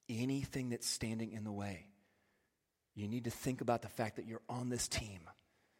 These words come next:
You need to think about the fact that faith works. And then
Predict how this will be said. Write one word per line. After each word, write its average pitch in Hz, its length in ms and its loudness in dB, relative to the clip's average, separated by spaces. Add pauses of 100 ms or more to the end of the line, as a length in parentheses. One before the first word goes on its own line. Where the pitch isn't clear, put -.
(440)
You 127 100 4
need 131 120 6
to 123 60 -4
think 147 120 4
about 131 160 6
the 123 80 -4
fact 127 220 6
that - 140 0
faith 127 280 0
works. - 600 -2 (1120)
And 120 100 2
then 113 120 2